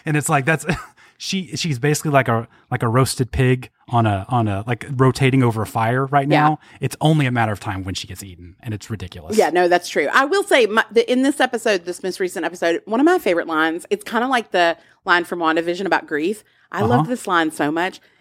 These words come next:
Speaker 2: It was, our, 'cause she's, the, a character is saying, "You have to leave your phones behind in a s-,
Speaker 1: Mm-hmm.
Speaker 2: in a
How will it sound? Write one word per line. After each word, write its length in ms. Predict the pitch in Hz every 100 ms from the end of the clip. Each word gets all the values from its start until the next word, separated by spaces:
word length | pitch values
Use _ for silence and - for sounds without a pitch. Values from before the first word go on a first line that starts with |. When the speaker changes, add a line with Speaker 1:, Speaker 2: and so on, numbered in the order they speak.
| _ -
Speaker 2:
It 140 | 180
was, 260 | 180 160 - _ _ 196
our, 160 | 208
'cause 300 | - 233 -
she's, 320 | - 233 - -
the, 300 | 202 170 175
a 140 | 190
character 420 | - 277 269 262
is 100 | 196 190
saying, 240 | 196 180
"You 80 | 185
have 80 | 196
to 80 | 202
leave 180 | 196
your 80 | 175
phones 320 | - 160 151
behind 460 | - 139 117 95 - -
in 120 | 180
a 40 |
s-, 120 | 160 -
Speaker 1:
Mm-hmm. 120 | 127
Speaker 2:
in 120 | 170
a 160 | 156